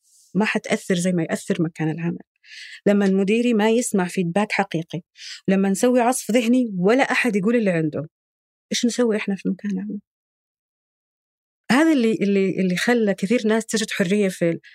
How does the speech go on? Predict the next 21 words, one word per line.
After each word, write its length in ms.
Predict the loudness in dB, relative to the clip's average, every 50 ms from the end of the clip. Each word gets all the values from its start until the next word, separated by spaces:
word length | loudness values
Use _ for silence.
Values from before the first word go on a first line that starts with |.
| -14 _
في 60 | -4
الشركات 480 | -2 -2 0 -2 0 0 -2 -2 0 0
الناشئة 380 | 0 2 2 0 -2 -2 0
والريادية، 580 | 0 0 0 0 -2 -2 -4 -4 -6 -8 -8 -10 -14 _ _ _ _ _ _ _ _ _ 0
لأنها 220 | 0 2 2 2 0
مقلصة 460 | 0 2 2 2 2 0 0 0 0
مسافة 300 | 0 0 -2 -4 -6 -4 -6
السلطة 380 | -8 -6 -6 -6 -6 -4 -4 -4
هذه. 260 | -4 -4 -4 -4 -2 -2
أقدر 260 | 0 0 2 0 0
أكون 280 | 0 0 0 0 0 2
أنا 240 | 0 0 0 -2 -6 _ _ _ _ _ _ _ _ -4
بشكل 300 | -2 -2 -2 -2 -2 -4
الطبيعي. 540 | -4 -4 -6 -6 -4 -4 -4 -4 -6 -8 -12 -14 -18 -20 -18 -18 -18 -18 -20 -20 -20 _ _ 0
طبعًا 480 | 2 2 2 2 2 4 2 2 0 -2 _ _ 0
يقدر 580 | 2 2 2 0 0 2 2 2 2 0 -4 -10 _ _
واحد 340 | 0 0 2 2 0 0 0
شخص 460 | 0 0 0 -2 -2 -4 -4 -2 0
يغير 280 | 2 2 2 2 2 0
مسافة 280 | 0 0 -2 -4 -4 -4
السلطة. 480 | -6 -6 -6 -8 -8 -8 -6 -6 -8